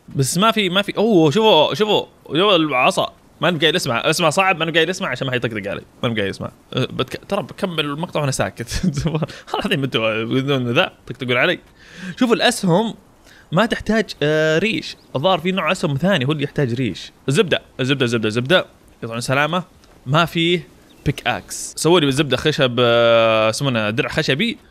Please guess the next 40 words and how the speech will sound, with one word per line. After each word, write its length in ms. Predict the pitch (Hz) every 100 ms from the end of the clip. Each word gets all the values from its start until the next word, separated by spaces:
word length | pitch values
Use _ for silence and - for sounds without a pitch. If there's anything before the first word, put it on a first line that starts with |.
| - _ _ 196
وسووا 420 | 208 202 214 208
لي 80 | 170
قوس 220 | 156 135
صغير 440 | - 120 120 117 -
إذا 160 | 123
قدرتوا. 400 | 107 107 101 - - _ -
زين. 220 | 117 131 - - _ -
مرة 160 | 208 107
واحدة 200 | 110 107
بس 160 | 113
تكفي، 320 | - 104 - -
حبة 220 | 123 -
حبة. 300 | - - - - -
يلا، 200 | 101 - - 131
رفعنا 220 | 120 120
الأولوية. 380 | 107 104 101 151
أنا 100 | 196
بطلع، 300 | 208 156 120
أطلع 260 | 175 151
لحالي 360 | 120 165 143 160
بدور 420 | 127 151 120 104 - 117
البرونز 580 | 113 113 131 120 139
هذا 260 | 117 110 101
عشان 200 | - 120
أقدر 80 | 110
أسوي 160 | 120
المطرقة. 480 | 110 113 - 101 131 - - - - 185
مع 60 |
إنه 80 | 214
والله 140 | 208
حسب 180 | 175 160
مو 60 | 151
بذاك 240 | 135 123
الزود 300 | 120 113 -
يعني، 320 | 101 104 135 - 127 -
ما 100 | 135
حسب 280 | 123 110
ذيك 200 | 104 110
الأهمية. 500 | 107 110 107 101 107 - - -
وبخلي 640 | 131 135 190 185 151 139